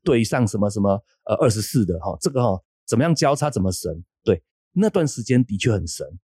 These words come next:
大概神不了两三个月之后，可能就会面临一段什么一段的资金回吐了，这样子。哦，那个可能也是刚好这交易的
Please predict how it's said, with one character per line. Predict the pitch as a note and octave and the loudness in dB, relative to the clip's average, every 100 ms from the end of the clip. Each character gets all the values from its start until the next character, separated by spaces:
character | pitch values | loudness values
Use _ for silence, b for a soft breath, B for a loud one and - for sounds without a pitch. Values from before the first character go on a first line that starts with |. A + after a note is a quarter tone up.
| _ | _
大 | - | 0
概 | F3 | 0
神 | - A2 C3 | 2 2 2
不 | |
了 | D3 | 2
两 | A2+ F#2 | 2 0
三 | B2 | 0
个 | A#2 | 4
月 | A#2 | 4
之 | A2 F#2 | 2 -2
后， | G2+ F2+ _ - | -2 -4 _ -4
可 | A2 | 0
能 | G2 | 0
就 | A#2 | 2
会 | B2 | 2
面 | C#3 | 4
临 | G#2+ | 2
一 | F#2 | 2
段 | A#2 G2+ | 0 0
什 | E2 | -2
么 | D2+ D#2+ _ _ _ - | -6 -8 _ _ _ -8
一 | |
段 | A#2 C#3 | 0 2
的 | A2+ | 2
资 | G2 A#2 | 0 0
金 | A#2+ | 2
回 | G2 F2 | 2 2
吐 | - F2+ | 2 2
了， | D2 - _ _ _ - | 0 -8 _ _ _ -4
这 | G2 | -4
样 | F2 | -4
子。 | F2 - - _ _ | -8 -10 -20 _ _
哦， | F2+ E2 | -6 0
那 | D#3 | 0
个 | C#3+ | 0
可 | - G#2+ | 0 0
能 | G2 D#3 | 2 2
也 | A#2+ F#2+ | 0 0
是 | C#3+ B2 _ _ - | 0 -4 _ _ -2
刚 | D3 | 0
好 | C#3 F2+ | 2 0
这 | - A#2+ | -2 -2
交 | - B2+ C3 | 0 2 4
易 | |
的 | A2+ F#2 | 4 0